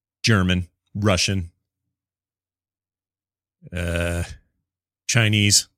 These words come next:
Did I already say that? I did. Korean. Uh, Klingon. No? No Klingon. All right. Klingon is a made-up language. I don't know if you guys are familiar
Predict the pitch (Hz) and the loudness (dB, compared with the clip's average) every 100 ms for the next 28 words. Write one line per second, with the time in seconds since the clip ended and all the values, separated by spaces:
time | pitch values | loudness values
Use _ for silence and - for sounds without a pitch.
0 | _ _ _ _ _ _ _ _ _ - | _ _ _ _ _ _ _ _ _ -6
1 | 101 98 - 104 107 98 82 95 85 - | -4 -2 0 0 0 -2 -2 -4 -6 -10
2 | _ _ _ - 107 104 104 92 - _ | _ _ _ -2 2 4 2 0 -8 _
3 | _ _ _ _ _ _ _ _ _ _ | _ _ _ _ _ _ _ _ _ _
4 | _ _ _ _ _ _ _ _ _ _ | _ _ _ _ _ _ _ _ _ _
5 | _ 127 87 85 85 85 85 85 - _ | _ -6 -4 -2 -2 -2 -2 -2 -6 _
6 | _ _ _ _ _ _ _ _ _ _ | _ _ _ _ _ _ _ _ _ _
7 | _ _ _ - 110 107 104 92 _ - | _ _ _ 0 2 4 4 2 _ 0
8 | 110 147 147 _ - 113 104 101 82 80 | 4 4 2 _ -6 -4 -2 0 0 0
9 | 87 76 _ _ _ _ _ _ _ _ | -2 -2 _ _ _ _ _ _ _ _
10 | _ _ _ _ _ _ _ _ _ _ | _ _ _ _ _ _ _ _ _ _
11 | _ _ _ _ _ - 160 147 120 101 | _ _ _ _ _ 0 2 2 2 2
12 | 104 113 107 107 90 78 73 73 - _ | 4 4 4 2 -2 -4 -6 -8 -10 _
13 | _ _ _ _ _ - 113 107 95 92 | _ _ _ _ _ -8 -4 -2 -2 0
14 | 92 87 85 92 92 90 82 69 | 0 0 -4 -6 -6 -6 -6 -10